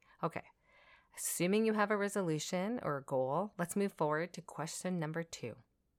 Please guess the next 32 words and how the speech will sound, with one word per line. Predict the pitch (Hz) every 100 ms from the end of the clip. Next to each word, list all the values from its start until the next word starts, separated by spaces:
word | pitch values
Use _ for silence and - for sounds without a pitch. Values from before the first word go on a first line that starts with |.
| _ _ _ _ _ _ -
Number | 180 190
two, | - - - _ _ _ _ _ _ _ _ -
ask | 170 170 -
yourself | 226 - 175 151 156 - -
why. | 147 135 135 127 - 139 151 _ _ _ _ _ _ _ _ -
Why | 147 139 170 247
do | 285
you | 269
want | 262
to | 240
do | 180 185
this, | 185 185 - -
and | 143 151 147
why | 151 175 202
does | 226 220
it | 226
matter | 190 165 165 170 170 160
for | -
this | 147 -
upcoming | 135 - - 139 143 139
year? | - - - _ _ _ _ _ _ _ - 139
Why | 131
does | 175 190
it | 208
matter | 185 185 190 180
that | 165
you | 160 208
do | 190 180
this | 175 170
in | 139
twenty | - 139 147
twenty-three? | 147 - 147 143 - -